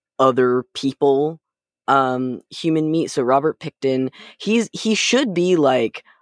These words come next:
a renowned heavy hitter, but he's kind of, like, a little known Canadian cannibal. Um, which when you search Canadian cannibal, you only hear stories about Luca Magnotta and whatever.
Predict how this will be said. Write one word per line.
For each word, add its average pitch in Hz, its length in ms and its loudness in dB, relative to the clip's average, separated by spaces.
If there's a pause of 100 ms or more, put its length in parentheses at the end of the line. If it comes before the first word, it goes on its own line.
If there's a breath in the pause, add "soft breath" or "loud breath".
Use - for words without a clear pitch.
(140)
a 139 100 4
renowned 123 560 0
heavy 120 340 -4
hitter, 123 380 0
but 131 100 -8
he's 123 140 -4
kind 139 220 0
of, 156 80 -2
like, 156 120 0
a 131 60 4
little 120 300 2
known 120 640 -2 (100)
Canadian 107 640 -2
cannibal. 196 640 0 (460 loud breath)
Um, 131 320 2
which 117 200 -4
when 123 100 -4
you 123 100 0
search 123 280 -4
Canadian 117 440 0
cannibal, 113 360 0
you 113 160 2
only 110 220 0
hear 110 240 -4
stories 98 320 -2
about 90 220 0
Luca 104 180 -2
Magnotta 107 720 0
and 82 400 -6
whatever. 65 340 -4